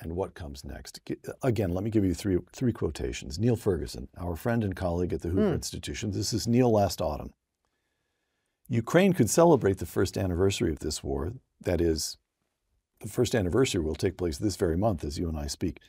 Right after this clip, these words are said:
Speaker 1: Ukraine could celebrate that anniversary by driving Russia all the way to the status quo ante of February twenty-third, twenty twenty-two." That's Neil Ferguson. Henry Kissinger in The Spectator just last month.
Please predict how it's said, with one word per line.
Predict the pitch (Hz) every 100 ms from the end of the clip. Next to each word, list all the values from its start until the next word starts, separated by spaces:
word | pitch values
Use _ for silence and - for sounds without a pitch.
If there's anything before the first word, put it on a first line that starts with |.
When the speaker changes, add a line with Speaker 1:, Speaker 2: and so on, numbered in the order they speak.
| -
Speaker 1:
Ukraine | 110 - 147 117 - -
could | 233 220
celebrate | - 190 143 101 107
that | 107 104
anniversary | 101 98 117 - 73 67 95 _ _ _ _ _ _ _ _ -
by | 107 101
driving | 104 107 147 175 165
Russia | 117 120 113 - 120 - - - _
all | 170 208 214 214
the | 214
way | 180 131
to | 113 104
the | 113
status | - 127 120 127
quo | - 120 98
ante | 98 95 101
of | 90
February | 120 110 113 101
twenty-third, | - 104 98 104 92 87
twenty | 107 98 87 - -
twenty-two." | 87 78 - - - - _ _ _ _ _ -
That's | 107 -
Neil | 92
Ferguson. | - 73 - - - _ _ _ _ _
Henry | - 104 113
Kissinger | 147 180 120 92 85
in | 92
The | 90
Spectator | - 117 - 87 85
just | 95 90
last | 95 85 -
month. | 82 60